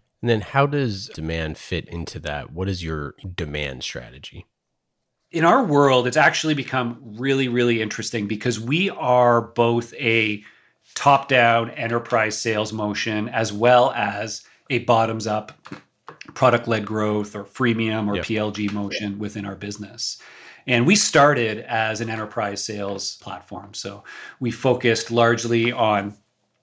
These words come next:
Speaker 2: higher-end demand gen programs, targeting key types of segments, doing lots of events, doing lots of webinars, things like that to build relationships and bring in opportunities for our sales team. But about two to three years ago,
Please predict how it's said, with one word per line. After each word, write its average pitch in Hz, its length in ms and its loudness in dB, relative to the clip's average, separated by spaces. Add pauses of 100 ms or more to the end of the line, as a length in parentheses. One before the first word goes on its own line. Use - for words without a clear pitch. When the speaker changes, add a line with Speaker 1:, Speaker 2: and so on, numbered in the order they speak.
(160)
Speaker 2:
higher-end 123 800 2 (280)
demand 117 320 2
gen 110 200 0
programs, 110 920 -2
targeting 127 420 2
key 113 540 -4
types - 240 -6
of - 60 -10
segments, 135 680 2 (360)
doing 139 220 4
lots 117 240 4
of 107 80 -8
events, 123 540 0
doing 131 260 0
lots 117 240 0
of 110 60 -6
webinars, 107 800 -2 (300)
things 156 240 4
like 120 220 4
that 110 320 0
to 110 220 -4
build 117 240 2
relationships 104 800 -4
and 135 160 -10
bring 113 160 -4
in 104 80 -4
opportunities 101 540 -6
for 104 160 -10
our 98 100 -8
sales 127 320 -4
team. 101 300 -16 (600)
But 135 220 4
about 127 440 2
two 175 220 4
to 170 80 0
three 156 200 2
years 131 320 2
ago, 104 500 0